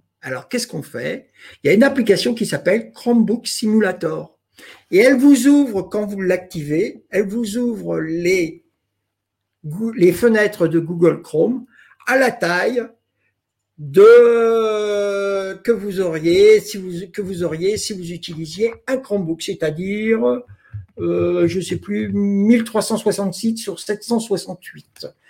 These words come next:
Voilà. Donc, quelque chose de simple, d'une, d'inutile, pour, sauf pour ceux qui ont Chrome O S Flex et qui veulent se croire avec un Chromebook.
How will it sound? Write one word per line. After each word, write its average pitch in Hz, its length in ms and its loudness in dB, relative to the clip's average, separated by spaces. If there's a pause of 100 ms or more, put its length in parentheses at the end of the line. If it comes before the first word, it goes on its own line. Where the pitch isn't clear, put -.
(240)
Voilà. 151 420 0 (360)
Donc, 196 240 4
quelque 220 240 4
chose 220 200 2
de 180 120 6
simple, 175 560 0 (320)
d'une, 202 480 2 (280)
d'inutile, 269 800 2
pour, - 240 -12
sauf 339 420 0
pour - 180 -12
ceux 226 220 0
qui 208 220 -2
ont 220 220 4
Chrome 180 300 -6
O 165 60 -2
S 160 200 -8
Flex 226 340 -2
et 165 100 -8
qui 180 140 -14
veulent 202 300 0 (260)
se - 160 0
croire 226 420 0
avec 220 280 2
un 202 100 0
Chromebook. 202 680 0